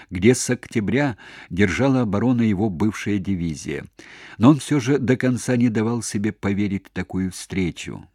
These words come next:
Мало ли, какие могли быть там в шестьдесят второй смены и переброски частей.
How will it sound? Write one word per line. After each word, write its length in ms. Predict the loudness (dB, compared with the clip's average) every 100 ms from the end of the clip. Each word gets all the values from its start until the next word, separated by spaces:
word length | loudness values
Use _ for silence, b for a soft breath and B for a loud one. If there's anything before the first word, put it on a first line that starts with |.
| -6
Мало 300 | -2 -2 -2
ли, 160 | -6
какие 360 | -6 -10 -4 -4
могли 320 | -2 -4 -4
быть 300 | -4 -6 -8 -4
там 280 | -4 -4
в 80 | -6
шестьдесят 540 | -10 -8 -10 -8 -8 -8
второй 320 | -10 -4 -4
смены 600 | -6 -6 -2 0 2 0
и 40 | -2
переброски 720 | -4 -2 -2 -4 -4 -10 -8
частей. 600 | -8 -8 -4 -2 -2